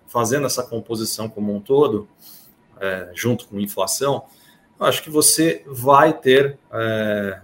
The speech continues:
bons resultados nisso, né? Não ficar olhando muito o resultado do curtíssimo prazo, não se preocupar com as eleições, achar que o mundo vai acabar por conta disso. O mundo anda,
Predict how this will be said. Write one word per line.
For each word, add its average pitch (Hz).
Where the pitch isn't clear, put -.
bons 123
resultados 117
nisso, 98
né? 113
Não 107
ficar -
olhando 113
muito 113
o 101
resultado 104
do 101
curtíssimo 104
prazo, 135
não 117
se 117
preocupar 107
com -
as 101
eleições, 107
achar 113
que -
o -
mundo 113
vai 113
acabar 107
por -
conta 110
disso. 92
O 101
mundo 117
anda, 147